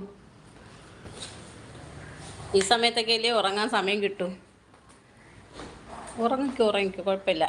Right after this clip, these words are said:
<laughs> വന്ന് ലൈക്ക് അടിച്ചല്ലോ, അത് മതി. ആഹാ, പെരുമഴയാന്ന് തോന്നുന്നു വരുന്ന. കുറച്ച് തുണി കഴുകി ഇട്ടിട്ടുണ്ട്. രാവിലത്തെ ജോലിയൊക്കെ കഴിഞ്ഞ് പോയി കിടന്ന് ഉറങ്ങൂലേ?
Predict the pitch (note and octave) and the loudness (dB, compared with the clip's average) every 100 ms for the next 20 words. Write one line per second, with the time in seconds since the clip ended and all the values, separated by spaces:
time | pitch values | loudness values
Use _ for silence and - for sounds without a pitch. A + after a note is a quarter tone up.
0 | - - A3 C#4+ B3+ B3+ - - - - | 0 -2 4 4 2 -4 -14 -20 -20 -20
1 | - - - F#3 G3 G#3+ F3+ - C4 G#3+ | -20 -20 0 0 4 4 4 4 0 2
2 | F#3+ D3 C#3+ F#3 G#3+ F3+ - - - - | 2 2 2 4 4 4 2 -12 -16 -16
3 | - - - A3+ G#3+ G#3 B3 A#3+ - - | -16 -18 -4 0 2 2 0 0 -8 -14
4 | - - - - - A3 A3 C4+ A#3 G#3 | -14 -14 -14 -14 4 6 6 2 2 4
5 | B3 G#3 A3+ G3+ E3+ F3 E3+ F3+ F3+ - | 4 4 0 -4 -4 -8 -8 -10 -12 -16
6 | - - - - - - - - - - | -20 -20 -20 -20 -18 -18 -16 -16 -12 -2
7 | A3+ A3+ C#4+ C4 A#3+ C#4+ C4 C4 B3 A#3 | 0 0 0 2 4 4 4 2 -2 -4
8 | A3 F3+ E3 - - - - - - - | -4 -4 -6 -8 -12 -14 -14 -14 -14 -12
9 | - - - - - - - - - - | -12 -14 -12 -10 -10 -10 -12 -12 -10 -8
10 | - E2 D2+ D2 - - - - - - | -8 -8 -12 -10 -12 -12 -12 -10 -10 -10
11 | - - - - - - - - - - | -10 -10 -8 -8 -8 -10 -10 -12 -12 -10
12 | - - - - - - - - A3+ A3 | -10 -10 -10 -10 -10 -8 -8 0 2 4
13 | A#3+ C#4+ F4+ F4 C#4 D4 C#4 C#4 C4 C4 | 2 -2 -4 0 2 4 0 0 -2 -2
14 | B3+ B3 B3 G3 E3+ G3 F#3 | -2 -2 -2 -4 -2 -2 -2